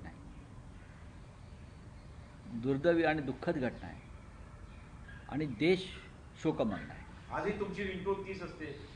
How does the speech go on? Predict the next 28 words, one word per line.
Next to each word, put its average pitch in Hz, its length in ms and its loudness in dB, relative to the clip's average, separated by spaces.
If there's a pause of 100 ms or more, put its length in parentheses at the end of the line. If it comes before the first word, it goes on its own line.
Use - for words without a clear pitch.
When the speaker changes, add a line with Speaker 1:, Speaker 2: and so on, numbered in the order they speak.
(160)
Speaker 2:
तबल्याची 147 360 -4
रिंगटोन 147 200 -4
आम्ही 139 200 -2
अनेकदा 127 420 -2
ऐकली. - 260 -4 (100)
Speaker 1:
आपण 180 200 4
पाहिलं 214 300 8
असेल 147 340 4
की 156 80 2
आम्ही 175 200 6
सगळे 180 280 4
त्यांचे 180 320 6
भक्त 127 280 2
आहोत. 80 140 2 (1600)
झाकीरजींचा 156 840 4 (400)
मी 139 140 2
अगदी 151 240 8
माझ्या 151 440 10 (800)
फार, 170 240 10 (440)
फार, 160 200 10 (120)
फार 170 160 10
त्यांचे 156 340 4
वडील, 151 520 6 (460)
ते, 151 380 8 (680)
त्यांचे 131 260 4
एक 131 120 2
भाऊ 135 240 4
आहेत 143 180 8